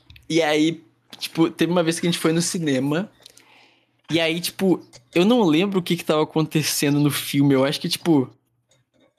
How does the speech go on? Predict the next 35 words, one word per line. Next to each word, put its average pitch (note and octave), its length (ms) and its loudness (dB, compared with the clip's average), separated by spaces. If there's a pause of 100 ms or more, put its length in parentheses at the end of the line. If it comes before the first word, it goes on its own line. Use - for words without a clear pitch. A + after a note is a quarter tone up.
(100)
foi - 160 -2
uma E3+ 120 2
ceninha F3 440 0
romântica E3 600 0
no E3+ 100 2
filme, E3+ 560 0 (560)
e, F3 60 0
tipo, E3 180 0
a E3 40 2
gente F3 260 -2
deu E3+ 140 0
um F3+ 140 2
beijinho D#3 680 0
muito E3 1200 2 (960)
esquisito, D#3+ 1000 -2 (180)
tá D#3+ 100 0
ligado? E3+ 580 0
Foi F#3+ 220 0
uma, G#3 260 0 (500)
foi G#3 240 0
uma A3 200 4
coisa G#3+ 420 0
muito F#3 600 4
constrangedora. D#3 960 2 (260)
E E3+ 60 2
a F3 40 2
gente F#3 200 0
foi F#3+ 140 0
embora F3 360 0
e E3+ 40 0
nunca F3+ 280 2
mais D#3 240 0
falou D3 200 0
sobre C#3+ 280 0
isso. A#2 260 -6